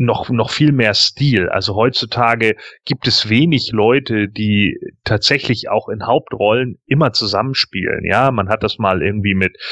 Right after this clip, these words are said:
Jackie Chan und Owen Wilson und so nochmal versucht und das hat dann so ein, oder, oder mit, mit, mit, äh, Chris Tucker und so, ja, also d-,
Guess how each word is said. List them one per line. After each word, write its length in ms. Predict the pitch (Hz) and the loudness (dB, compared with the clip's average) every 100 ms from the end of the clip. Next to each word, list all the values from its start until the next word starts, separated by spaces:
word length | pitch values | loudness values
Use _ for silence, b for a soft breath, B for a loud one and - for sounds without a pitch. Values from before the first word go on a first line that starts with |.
| B - | B -4
Jackie 320 | - 110 101 | -2 -2 -4
Chan 400 | - 110 113 117 | -2 0 2 0
und 100 | 104 | 0
Owen 300 | 80 107 101 | 0 0 0
Wilson 440 | 101 147 156 165 143 | 2 2 2 0 2
und 120 | 127 | 2
so 220 | 131 127 | 0 0
nochmal 340 | 123 123 120 | 0 2 0
versucht 600 | 127 120 107 135 139 - | 0 -2 0 2 2 -2
und 80 | 95 | -4
das 140 | 95 110 | -2 0
hat 120 | 104 | 0
dann 100 | 98 | -2
so 120 | 98 | 0
ein, 120 | 95 92 _ _ - 76 78 | 0 -2 _ _ -10 -2 0
oder, 200 | 104 95 | 2 2
oder 180 | 95 92 | 4 2
mit, 260 | 92 92 95 | 0 -2 0
mit, 240 | 95 - B B B | -2 -2 B B B
mit, 440 | 110 101 98 101 | 0 2 2 -2
äh, 680 | - 101 98 98 - 71 80 - - - - - - 123 | -2 2 4 2 0 -2 -4 -6 -10 -10 -10 -10 -10 -6
Chris 320 | - 113 - | 0 0 2
Tucker 580 | - 131 - 131 120 117 | 2 0 2 2 2 2
und 120 | 117 | -2
so, 240 | 117 113 | 0 2
ja, 280 | 104 107 131 | 2 2 2
also 260 | - 110 | 0 -2
d-, 100 | 110 | -4